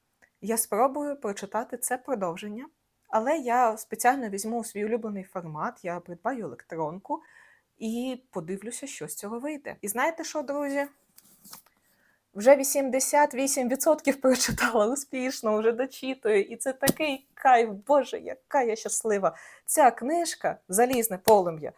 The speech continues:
тупо врятувала мене від найгіршого нечитуна в моєму житті. Це все, що я вам скажу. Схема спрацювала. І справа тут, я підкреслю, не в тому, що от саме конкретно ця книжка така геніальна, а в тому, що це ідеальний кандидат для такої от дуже-дуже втомленої людини, як я. Бо мені не треба було в неї вчитуватися,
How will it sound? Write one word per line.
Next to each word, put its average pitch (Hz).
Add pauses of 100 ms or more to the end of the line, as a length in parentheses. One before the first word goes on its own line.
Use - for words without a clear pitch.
тупо 339
врятувала 247
мене 214
від 226
найгіршого 262
нечитуна 226
в 202
моєму 190
житті. -
Це 185
все, -
що -
я 165
вам 165
скажу. - (180)
Схема 349
спрацювала. 175 (580)
І 233
справа 320
тут, -
я 202
підкреслю, 208
не 226
в 277
тому, 339
що 240
от 220
саме 226
конкретно 214
ця 202
книжка 196
така 165
геніальна, 160
а -
в -
тому, 320
що 254
це 294
ідеальний 247
кандидат 226
для 226
такої 247
от -
дуже-дуже 233
втомленої 202
людини, 240
як 202
я. 196
Бо 226
мені 320
не 311
треба 285
було 262
в 262
неї 254
вчитуватися, -